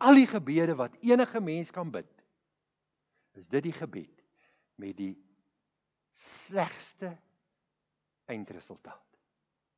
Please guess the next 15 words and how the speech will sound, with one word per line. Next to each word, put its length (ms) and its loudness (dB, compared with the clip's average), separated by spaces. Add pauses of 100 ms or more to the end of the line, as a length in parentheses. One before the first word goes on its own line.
(260)
Die 140 -20 (160)
vlamme 340 -10 (560)
van 160 -16
die 140 -18
hel. 160 -20 (1400)
Have 220 -20
me 200 -14
excused. 640 -20 (1000)
En 180 -10
nou, 160 -2
vriende, 320 -20 (1300)
hy 80 -12
het 140 -14
hulle 100 -8
genooi. 480 -14